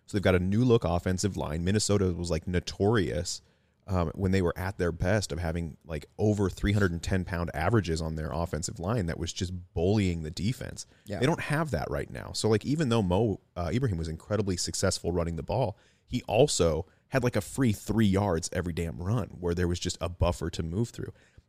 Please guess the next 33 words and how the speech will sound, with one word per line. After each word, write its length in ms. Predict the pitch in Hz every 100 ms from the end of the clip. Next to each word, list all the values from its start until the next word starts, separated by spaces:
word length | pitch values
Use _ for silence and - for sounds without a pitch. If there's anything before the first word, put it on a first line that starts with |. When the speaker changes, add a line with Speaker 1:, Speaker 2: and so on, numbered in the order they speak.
| -
Speaker 1:
And 100 | 98
that's 180 | 113 131
not 260 | 123 -
there 200 | 95 95
yet. 400 | 90 82 85 127 - _ _ _ _ _ _
But 120 | - -
Kaliakmanis 540 | 131 135 110 123 120
doesn't 220 | 117 107
have 240 | 110 110 95
the 140 | 95 _ _ -
arm 320 | 107 127 127
in 220 | 101 92 92
what 120 | 101
I've 200 | 85 82
seen 540 | - - 139 143 87 87 _ _ -
to 80 | 101
be 160 | 104
consistent 840 | 95 - 85 - - 110 - - - -
in 160 | 90
those 220 | 82 78 -
throws. 420 | - - - - _ _
If 140 | - -
you 100 | 113
look 200 | 110 101
at 80 | 92
his 200 | 98 -
throwing 300 | 104 95 82
average, 380 | 104 90 82
he's 160 | - 120
a 80 | 92
fifty 340 | - 107 82
percent 460 | 82 82 - 85 -
passer. 540 | 82 98 123 - -